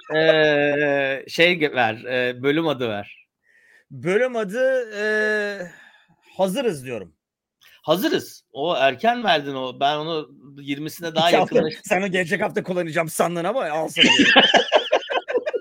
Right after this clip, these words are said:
Speaker 1: Ben de kullanacağım şimdi. Önemli olan o tabii. Eee, çarşamba akşamı,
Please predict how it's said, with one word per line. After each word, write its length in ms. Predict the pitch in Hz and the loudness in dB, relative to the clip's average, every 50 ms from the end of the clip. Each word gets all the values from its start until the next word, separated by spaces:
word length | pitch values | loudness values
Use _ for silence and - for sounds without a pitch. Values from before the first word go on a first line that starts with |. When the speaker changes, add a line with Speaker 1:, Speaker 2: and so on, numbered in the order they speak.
| - - - - - - | -8 -10 -20 -18 -14 -8
Speaker 1:
Ben 320 | 156 151 185 196 240 285 | 2 6 8 8 8 8
de 80 | 302 294 | 4 0
kullanacağım 600 | 202 254 262 247 226 220 220 208 202 190 185 180 | 0 0 0 0 2 2 2 4 4 2 2 0
şimdi. 440 | - 185 175 170 160 156 147 143 156 | -4 -6 -6 -2 0 2 2 2 2
Önemli 340 | 156 160 165 175 180 190 196 | 0 0 0 0 -2 -2 -2
olan 220 | 202 202 208 208 208 | -2 0 0 0 -2
o 80 | 214 202 | -2 -2
tabii. 260 | 247 - 147 135 123 - - - - - - - - | -4 -4 -4 -4 -6 -8 -14 -20 -20 -20 -18 -6 -2
Eee, 420 | 160 156 165 170 170 170 170 165 - | 0 2 4 4 2 2 0 -4 -6
çarşamba 640 | - - 175 156 156 165 - - 185 175 202 208 233 | -4 0 2 4 4 2 2 2 0 2 2 2 2
akşamı, 540 | 220 214 208 - - 214 180 175 202 247 294 | 2 2 -2 -4 -6 -6 -4 -2 -2 -2 -4